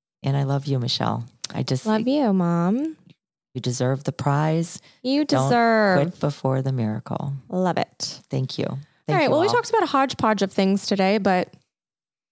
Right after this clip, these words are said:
Speaker 2: some points were made.
Speaker 1: I think it all made sense.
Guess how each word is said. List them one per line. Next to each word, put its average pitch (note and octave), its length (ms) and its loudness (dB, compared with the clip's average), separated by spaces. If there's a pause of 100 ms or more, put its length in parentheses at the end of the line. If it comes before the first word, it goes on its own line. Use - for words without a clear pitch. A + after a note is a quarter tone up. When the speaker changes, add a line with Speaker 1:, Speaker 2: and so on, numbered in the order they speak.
(640)
Speaker 2:
some B3+ 140 -2
points D#4 280 0
were E4+ 80 2
made. A#3 400 0 (100)
Speaker 1:
I - 60 2
think - 240 0
it - 80 2
all A#2+ 100 4
made G#2 220 0
sense. - 460 -2